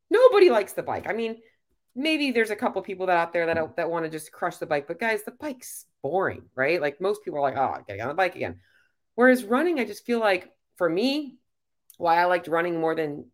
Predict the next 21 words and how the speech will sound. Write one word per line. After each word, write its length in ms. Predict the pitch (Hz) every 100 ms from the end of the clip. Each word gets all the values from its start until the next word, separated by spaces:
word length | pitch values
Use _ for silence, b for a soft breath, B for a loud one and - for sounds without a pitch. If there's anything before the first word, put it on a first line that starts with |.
| _ -
biking 360 | 160 165 160
and 100 | 151
rowing 320 | 147 151 156
is 100 | 151
'cause 280 | 151 160 151 - _ _ _ _
I 60 | 160
felt 180 | 160 196
like 100 | 180
I 60 |
was 140 | 147 131
going 340 | 156 143 135
somewhere. 480 | 127 120 87 67 - _ _
Like, 140 | - 151
I 100 | 147
felt 220 | - 165
like 140 | 165
I 100 | 160
was 240 | 147 139 -
on 140 | - 147
a 60 |
trail. 680 | 127 - - 143 143 160 180